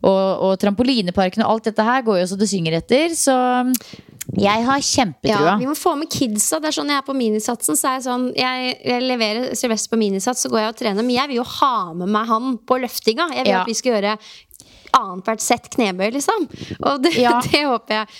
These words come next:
Speaker 2: kanskje ikke helt det vi skal skape, men det skal, det skal være et aktivitetssenter der, der det også er masse rom for barn, da.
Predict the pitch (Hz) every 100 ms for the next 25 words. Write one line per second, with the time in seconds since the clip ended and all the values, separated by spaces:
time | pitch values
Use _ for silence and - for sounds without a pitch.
0 | - 208 180 190 190 180 175 185 180 196
1 | 202 190 262 254 247 240 226 220 240 240
2 | 233 - 254 214 214 - 220 - 185 -
3 | - 190 190 - 226 208 196 196 220 208
4 | 208 214 196 - 220 190 190 185 208 190
5 | 180 - 202 180 220 226